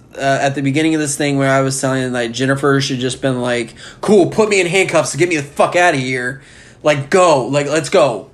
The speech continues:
Let's, uh, you know, I'm," that would have been a, a thing for me to just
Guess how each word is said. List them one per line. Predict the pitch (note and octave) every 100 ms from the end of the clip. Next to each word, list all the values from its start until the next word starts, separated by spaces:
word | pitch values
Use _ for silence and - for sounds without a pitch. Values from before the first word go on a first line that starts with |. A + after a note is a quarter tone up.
| -
Let's, | C#3+ C#3
uh, | - D#3
you | D3 C3+
know, | A#2+ -
I'm," | C#3 C3+ A#2+ - - - - - - - C3 C#3+
that | C#3+ D#3 E3+
would | D#3+
have |
been | D3 D3 C3+
a, | A#2+ C3 B2+
a | A2
thing | C#3 B2+
for | A#2+ B2
me | B2 A#2+ A#2 A#2
to | A2+ A#2 A2+ A2
just | A#2+ -